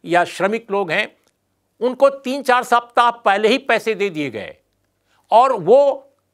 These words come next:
बाकायदा उनका टिकट कटा करके और उनको उनके चुनाव क्षेत्रों में भेजा गया है, जहां जाकर वो मतदान कर सकें। और गोवा ने तो कमाल किया,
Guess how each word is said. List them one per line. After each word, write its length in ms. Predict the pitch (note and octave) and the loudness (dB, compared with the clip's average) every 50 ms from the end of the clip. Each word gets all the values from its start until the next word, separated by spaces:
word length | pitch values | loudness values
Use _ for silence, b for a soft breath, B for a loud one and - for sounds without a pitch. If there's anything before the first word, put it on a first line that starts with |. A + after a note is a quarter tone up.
| _ _ | _ _
बाकायदा 640 | A2+ - F3 G3 G3 G#3 G#3 A3 A#3+ B3 C4 C4 C4+ | -2 0 0 2 4 2 2 2 4 4 4 2 4
उनका 340 | C4+ B3 A3+ G#3+ - A#3 A3+ | 2 0 -2 0 0 0 0
टिकट 420 | A3 - - G3+ - B3 G#3+ - | 0 -2 -4 -2 -2 -2 -2 -4
कटा 280 | - F#3+ F3 - G#3 G#3+ | -4 -4 0 2 2 2
करके 400 | G#3+ - G3+ G3 G3+ - A3+ A#3+ | 2 2 -2 -2 0 0 0 0
और 320 | A3+ - G3+ F#3 G3 G3+ | 0 0 0 0 2 2
उनको 280 | G3 F#3+ F3 - A3 A3+ | 0 -4 -4 -2 0 0
उनके 400 | A3 F#3+ G3 F3+ F3 - G3+ G#3 | 0 0 -4 -8 -6 -4 -4 -4
चुनाव 360 | G#3 G3+ F#3 F3 F3+ F#3 F#3+ | -4 -4 -4 0 0 0 0
क्षेत्रों 420 | F#3 - C#3+ - - - F3+ F#3 F#3 | 0 -4 -8 -10 -8 -8 -6 -6 -6
में 140 | G3 G3 | -6 -8
भेजा 300 | E3 C#3 D3+ D#3 F#3 F3+ | -8 -8 -4 -2 -2 -2
गया 200 | F3+ F3+ F#3 F#3 | 0 0 0 0
है, 200 | F3+ F3+ A#3 - b b b b b | 0 0 0 -2 b b b b b
जहां 220 | D3+ E3 D#3+ F3+ E3+ | -2 -2 -2 0 0
जाकर 320 | F3 F3 E3 E3+ G3 G3 | 0 0 0 0 -2 -4
वो 80 | F#3 E3 | -4 -4
मतदान 400 | D#3 D3+ D3 - D3 C#3+ D3 C3+ | -6 -8 -8 -6 -6 -8 -8 -8
कर 160 | - B2+ A#2 | -12 -14 -14
सकें। 320 | - - - - F#2+ F#2 - b b b b b | -14 -16 -20 -20 -20 -20 -20 b b b b b
और 160 | C#3 C#3+ D3 | -6 -6 -6
गोवा 460 | A#2 F#2 - B2 B2 C3 C#3 D#3+ E3+ F3+ | -6 -8 -8 -6 -6 -2 0 0 0 -2
ने 120 | F3+ F3 | -4 -6
तो 120 | F3 F#3+ | -10 -12
कमाल 340 | - - D#3+ D#3 D#3+ F3 F#3+ | -12 -12 -10 -8 -6 -6 -8
किया, 360 | F#3 - - D#3+ C#3 A#2 - | -8 -12 -12 -10 -10 -10 -10